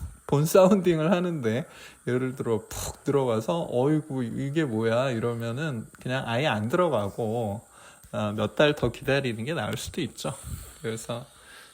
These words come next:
지금 같은 경우는 이제 커버 스크류를 어렵지 않게 찾아서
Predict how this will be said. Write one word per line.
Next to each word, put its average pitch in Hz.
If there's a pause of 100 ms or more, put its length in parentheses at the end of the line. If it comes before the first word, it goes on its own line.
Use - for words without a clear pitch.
(100)
지금 151
같은 139
경우는 156
이제 131
커버 208
스크류를 151
어렵지 131
않게 135
찾아서 165